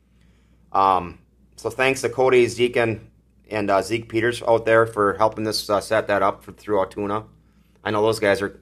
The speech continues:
are getting a lot of the prizes, too. I gotta get over there and get some of the prizes from them and get 'em in one location. But those guys are really, really involved with this, so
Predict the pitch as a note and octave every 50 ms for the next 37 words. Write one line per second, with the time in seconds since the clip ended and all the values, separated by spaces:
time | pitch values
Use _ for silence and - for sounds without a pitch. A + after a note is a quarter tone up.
0 | _ - F#2+ F#2+ F2+ G2+ G2+ F#2+ F#2+ F#2+ F#2 F#2+ F#2 F2 F2+ - - F2+ F2+ F2
1 | E2+ E2+ E2+ - - F#2 F2 E2+ E2+ D#2 E2+ F2+ F2 E2+ E2+ E2+ E2+ F2+ F2+ F2
2 | E2+ F2 E2+ E2 E2 D#2+ D#2 _ _ _ _ _ _ _ _ _ _ _ _ _
3 | _ _ _ _ G2+ F#2+ - F#2+ F#2 F2+ F2 - - F2+ F2+ F2 F#2 F2 - F2+
4 | F2 E2+ E2+ F2 D#2+ F2+ F2+ F2 F2 E2+ F2 F2 F2+ F2+ E2 D#2+ - F#2 F#2 F2
5 | - F2 F2 F2 G2 G2+ F#2+ F2+ G2 F#2+ F#2 F2+ F#2 F2 F#2 F#2 F2 E2+ E2 D#2
6 | - _ - F2+ G2 G2 F#2 F2 E2+ D#2+ E2 E2 E2+ E2 E2+ D#2+ D#2+ D#2+ D#2+ D#2
7 | - - E2 D#2 D#2+ D#2+